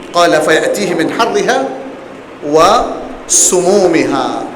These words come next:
জাহান্নামের উত্তপ্ত তাপ এবং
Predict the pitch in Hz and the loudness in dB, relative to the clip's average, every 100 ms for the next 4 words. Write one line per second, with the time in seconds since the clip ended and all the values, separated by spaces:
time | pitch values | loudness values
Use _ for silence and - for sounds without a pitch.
0 | - - - - 175 165 165 165 160 151 | -16 -18 -16 -8 -4 -2 -2 -2 0 0
1 | 147 147 - - - - - - - - | -2 -4 -8 -10 -14 -16 -18 -18 -18 -8
2 | 214 - - 208 - - 165 135 - - | -6 -4 -2 0 2 0 0 0 0 -6
3 | - 180 190 190 196 180 170 - - - | -2 4 6 6 4 -2 -6 -8 -12 -14
4 | - - 185 185 180 - 131 | -16 -4 0 4 4 2 -2